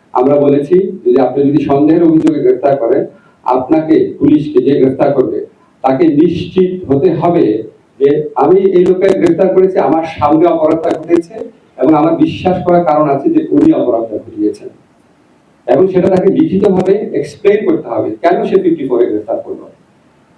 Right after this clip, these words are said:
এবং এখানে ক্যাটাগরিক্যালি বলতে হবে কেন তার মনে হলো যে এই লোকটাই অপরাধটা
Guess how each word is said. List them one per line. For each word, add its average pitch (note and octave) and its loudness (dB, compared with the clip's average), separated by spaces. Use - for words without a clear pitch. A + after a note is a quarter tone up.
এবং D3 2
এখানে F#3 2
ক্যাটাগরিক্যালি F3+ 2
বলতে E3 0
হবে F#3+ 2
কেন F#3+ 0
তার E3+ 2
মনে D#3+ 2
হলো D#3+ 2
যে C3 0
এই C3+ 4
লোকটাই C3 2
অপরাধটা - -6